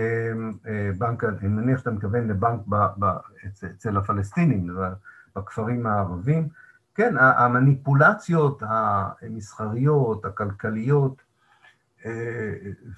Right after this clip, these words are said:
וגם הדרך שבה הממשל הצבאי גרם לכך שהוא קבע למי תהיה היכולת גם להתקדם מבחינה של קריירה עסקית, או כרופא,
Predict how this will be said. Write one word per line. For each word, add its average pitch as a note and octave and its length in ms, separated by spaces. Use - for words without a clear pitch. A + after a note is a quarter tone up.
וגם C3+ 460
הדרך C#3 680
שבה C#3+ 680
הממשל A2 460
הצבאי C#3+ 1080
גרם A#2 580
לכך C#3 360
שהוא C#3+ 360
קבע C#3 580
למי B2 460
תהיה C#3+ 340
היכולת C#3+ 640
גם B2+ 180
להתקדם B2+ 680
מבחינה C3 560
של B2 200
קריירה A#2 640
עסקית, A2 680
או G#2+ 160
כרופא, A#2 800